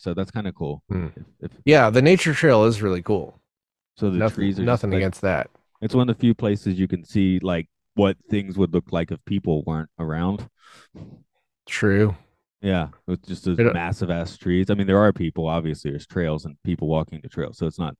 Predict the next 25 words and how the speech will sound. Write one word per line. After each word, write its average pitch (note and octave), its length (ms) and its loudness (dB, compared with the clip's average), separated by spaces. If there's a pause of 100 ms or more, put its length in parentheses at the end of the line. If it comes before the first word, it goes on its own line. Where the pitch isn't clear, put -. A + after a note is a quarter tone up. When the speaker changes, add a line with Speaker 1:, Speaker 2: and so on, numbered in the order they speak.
(140)
Speaker 1:
completely D2+ 400 -6
untouched, D2 460 -10
but - 120 -8 (500)
<laughs> C3+ 280 4
Speaker 2:
I A#2+ 80 6
think D3+ 300 4
the B2+ 120 2
last A#2 460 4
time A#2+ 120 6
I A2+ 120 6
went A2 540 2 (200)
to G#2 240 0
the F#2+ 140 -4
planetarium G#2 720 -2
was F#2+ 200 -6
with F2+ 160 -10
you F#2+ 140 -2
and F2+ 80 0
your F2 120 -2
wife. F#2 520 -4 (1120)
Speaker 1:
That D#2 260 -4 (140)
sounds D#2 540 -8
like E2+ 220 -4
a E2+ 80 -4
possibility. F#2 1080 -2